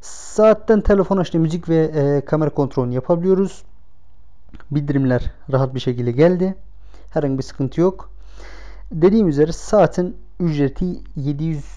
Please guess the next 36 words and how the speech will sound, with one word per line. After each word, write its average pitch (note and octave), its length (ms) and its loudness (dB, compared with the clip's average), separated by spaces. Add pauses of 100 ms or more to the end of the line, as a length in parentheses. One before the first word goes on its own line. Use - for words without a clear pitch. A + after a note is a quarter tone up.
(120)
lira, B2+ 260 -4
altı C#3+ 300 -4
yüz C#3+ 140 -4
doksan, C#3+ 340 -2
yedi C#3 180 -2
yüz C3 220 -4
lira. C3 260 0 (240)
Bazı C3+ 360 2
yerlerde C3 420 0
bin C#3 180 0
liraya C3 240 0
kadar B2 180 0
çıkabiliyor. D3 680 2
Daha D3 140 4
ucuz C#3+ 280 2
da D3+ 160 6
var, D3 140 2
daha D3 180 2
pahalısı D3+ 400 0
da D#3 120 4
var. D#3+ 260 0 (920)
Ee, D3 320 6
alınır G3 320 4
mı G#3 120 2
alınmaz F3 360 2
mı F#3 160 -2
o E3 340 -2
şeyi D#3 240 -2
size D3+ 260 0
bırakıyorum B2+ 440 0
arkadaşlar. C3 680 -4
Ee, C3 560 -2 (100)
çünkü D3 380 -2 (200)
yani C3 220 -2
ben F#3+ 100 6
olsam F3+ 400 0